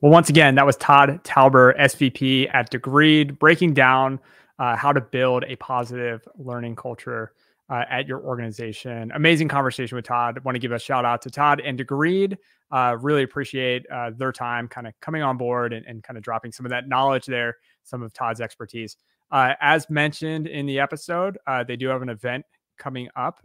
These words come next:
uh, Degreed Vision. So we will drop the link in the comments here, uh, in just a bit so that you can check out that event. Uh, we also have a couple of blog posts from Degreed, uh, that showcase the research that we discussed. So we'll drop the links in there too.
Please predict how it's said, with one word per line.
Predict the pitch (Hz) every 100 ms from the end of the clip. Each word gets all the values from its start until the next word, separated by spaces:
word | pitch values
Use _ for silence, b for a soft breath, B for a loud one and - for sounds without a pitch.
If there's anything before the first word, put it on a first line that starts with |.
| -
uh, | 120
Degreed | 120 123 123 110
Vision. | 120 147 196 -
So | - 143 131 120
we | 131
will | 139 123
drop | 139 131 -
the | 120
link | 107 127 156 151 - _ -
in | 127 123 131 131
the | 127
comments | - 131 135 -
here, | 135 143 151 _
uh, | 127 120 117 117 -
in | 120
just | 120 120
a |
bit | 107 127 -
so | -
that | 120 120
you | 113
can | - 113
check | - 120 117
out | 107
that | 113
event. | 110 127 131 131 - b b b -
Uh, | 135
we | 135
also | 135 143
have | 127
a |
couple | 123 131 123 113
of | 120
blog | 123 147
posts | 147 139 -
from | 135
Degreed, | 127 127 131 139 143 _ _ _
uh, | 131 120
that | 113 113
showcase | - 123 117 120 - -
the | 135
research | 117 120 117 123 113
that | -
we | 117
discussed. | 113 - 104 - - - -
So |
we'll | 117 117
drop | 117 113
the | 117
links | 110 110 -
in |
there | 113 107
too. | - - 147 151